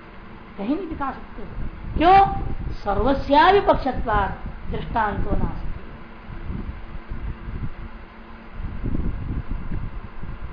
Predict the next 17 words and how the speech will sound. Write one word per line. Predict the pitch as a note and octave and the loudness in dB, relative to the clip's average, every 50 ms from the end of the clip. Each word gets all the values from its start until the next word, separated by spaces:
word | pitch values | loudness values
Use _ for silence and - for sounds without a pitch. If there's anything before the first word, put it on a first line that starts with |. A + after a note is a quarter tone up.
| - - - - - - | -8 -8 -8 -6 0 2
पदकृतिकार | A#3+ B3 B3 A#3+ B3+ B3+ B3+ A#3 C4 B3 A#3 G3+ F3+ - - | 4 4 4 2 0 0 6 6 8 8 8 6 4 0 2
केवलान्वयिनी | B3 B3+ D4 D#4 D#4+ E4 E4+ E4 E4+ E4+ E4+ E4+ | 4 6 8 8 10 8 8 6 6 4 4 4
अतिव्याप्ति | E4+ D#4+ D#4+ D#4+ D#4+ D#4 D#4 D#4 D#4 | 4 4 4 6 6 6 6 6 6
वारणाय | D4+ D4+ D4+ D4 D4 D4 C#4+ C#4+ D4 C#4+ - - - - - - - | 8 10 10 10 10 10 10 10 8 8 6 4 0 -6 -4 0 2
अन्वयेति। | A#3+ C4+ C#4+ C#4+ C4 C4+ C4 A#3 - - - A3+ G#3+ G3 D#3+ D3+ - - - - - - - - - - - - - - | 4 6 6 6 6 6 4 2 2 0 -4 -6 -6 -8 -8 -10 -10 -12 -14 -14 -14 -14 -14 -14 -16 -16 -16 -14 -10 -6
व्यतिरिक्त | - A3+ - D#4 E4 E4+ D4 C#4+ | -4 -2 0 2 2 2 2 0
दृष्टांत | C4+ - - D#4+ D#4+ D#4 D#4+ | -2 4 6 8 8 8 8
रही | D#4 D#4 D#4 | 6 6 6
तो | - E4 | 6 6
कह | D#4+ D#4+ D#4 C4 A#3+ | 6 6 6 6 8
दो, | - A3+ A3+ - - - - - - C#4 | 6 4 4 0 -4 -10 -12 -10 -8 -8
तो | - - | -4 0
केवलान्वयी | C#4+ C#4+ C#4+ D4 D4+ D4 D4 D4 D4 | 2 4 6 8 10 8 8 8 4
में | D4 C#4+ C#4 | 2 2 0
अतिव्याप्ति | C#4 D4 C#4 C4 C4 C4 - C#4 | 0 4 4 4 4 4 2 -2
हो | A#3+ A#3+ | -2 -2
जाएगा। | B3+ A#3+ A#3+ A#3+ A#3+ A#3+ | -4 -4 -6 -6 -6 -8